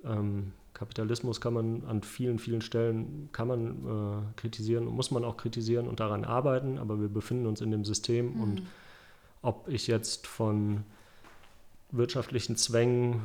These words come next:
Speaker 1: in der freien Wirtschaft independent, äh, bedrängt werde und mich dann da irgendwie anpassen muss oder ob das in einem Independent, äh, in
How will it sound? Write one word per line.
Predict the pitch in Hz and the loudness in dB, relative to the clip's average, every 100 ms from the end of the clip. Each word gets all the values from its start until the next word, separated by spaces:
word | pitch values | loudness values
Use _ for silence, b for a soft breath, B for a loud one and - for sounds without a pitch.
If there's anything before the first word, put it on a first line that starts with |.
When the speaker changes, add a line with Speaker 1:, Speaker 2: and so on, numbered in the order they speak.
| 107 147 | -4 0
Speaker 1:
in | 117 | 4
der | 107 | 4
freien | 104 - 113 127 | 0 0 2 2
Wirtschaft | 117 123 131 120 | 2 2 0 -2
independent, | 123 110 113 120 127 127 135 - - | 0 0 2 2 2 0 -4 -14 -6
äh, | 151 120 113 | 0 2 2
bedrängt | 113 113 117 131 123 | 0 0 0 2 2
werde | 120 127 123 | 4 4 2
und | 127 123 | 0 -2
mich | 107 | -2
dann | - 113 123 120 117 | 2 2 2 2 0
da | 117 120 | 0 0
irgendwie | 127 113 123 | -2 0 0
anpassen | 117 113 113 120 | 0 0 -2 -2
muss | 113 123 120 | 0 0 -2
oder | 123 113 | -4 -4
ob | 113 | -2
das | 120 113 | -4 -2
in | 120 | 0
einem | 110 117 | 0 2
Independent, | 113 113 120 127 117 | 0 0 2 2 2
äh, | 147 117 | 2 2
in | 117 | 4